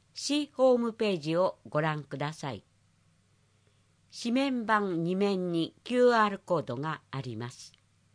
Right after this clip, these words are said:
職員もシェアサイクル。令和四年八月からシェアサイクルの公務での利用が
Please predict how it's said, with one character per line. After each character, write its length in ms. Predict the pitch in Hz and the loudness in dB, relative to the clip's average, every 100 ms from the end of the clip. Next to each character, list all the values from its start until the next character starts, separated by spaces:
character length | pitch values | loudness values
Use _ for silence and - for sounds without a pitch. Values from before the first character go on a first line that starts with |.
| _ _ _ _ _ _ _ _ _ _ _ _ _ _ _ | _ _ _ _ _ _ _ _ _ _ _ _ _ _ _
職 400 | - 220 214 294 | 0 0 2 0
員 260 | 269 175 127 | 2 4 4
も 260 | 123 127 _ _ _ | 2 -2 _ _ _
シ 220 | - - | -10 0
ェ 200 | 196 233 | 2 2
ア 40 | 285 | -4
サ 260 | - 208 | -2 0
イ 80 | 170 | 0
ク 220 | - - | -4 -12
ル。 140 | - - _ _ _ _ _ _ _ _ _ _ _ - | -12 -14 _ _ _ _ _ _ _ _ _ _ _ 2
令 240 | 220 269 | 8 8
和 140 | 214 170 | 8 4
四 180 | 170 170 | 4 2
年 260 | 180 175 | 0 -2
八 320 | 160 175 - | -4 -6 0
月 260 | 208 208 - | 0 0 -6
か 140 | - | -4
ら 200 | 131 120 - _ _ | -2 -2 -4 _ _
シ 240 | - 233 | -4 2
ェ 160 | 247 294 | 4 2
ア 40 | |
サ 220 | 294 277 | 0 0
イ 80 | 262 | 0
ク 180 | - 180 | -2 -2
ル 120 | 160 | 2
の 180 | 147 139 | 4 2
公 300 | - 277 262 | 4 6 8
務 160 | 185 143 | 6 2
で 120 | 180 | 2
の 160 | 180 | 2
利 180 | 135 139 | 2 2
用 240 | 160 202 196 | 2 2 2
が 280 | 196 185 | 2 0